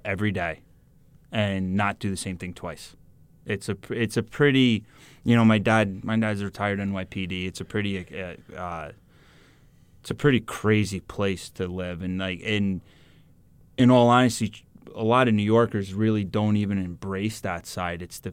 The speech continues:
tourism and everything else that, and, you know, it's, it's a cool place to be from. I don't think I would ever go back to New York, let's say.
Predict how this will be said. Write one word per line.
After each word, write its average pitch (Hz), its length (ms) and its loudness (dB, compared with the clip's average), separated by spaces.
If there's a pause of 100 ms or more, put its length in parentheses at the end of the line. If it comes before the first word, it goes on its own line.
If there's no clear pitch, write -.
tourism 95 680 -2
and 90 100 -6
everything 90 460 -8
else 90 300 -8
that, 90 160 -10
and, 92 340 -8
you 98 100 -6
know, 92 180 -6
it's, - 640 -10 (840)
it's 120 200 2
a 117 40 2
cool 160 260 6
place 147 320 4
to 123 80 0
be 113 180 4
from. 110 460 2 (100)
I 104 100 -4
don't 104 180 -4
think 101 220 -4
I 101 80 2
would 98 200 -2 (120)
ever 104 300 0
go 98 240 -4
back 92 640 -6 (1120)
to 98 120 -4
New 87 220 0
York, 82 560 -8 (160)
let's - 200 -14
say. - 260 -16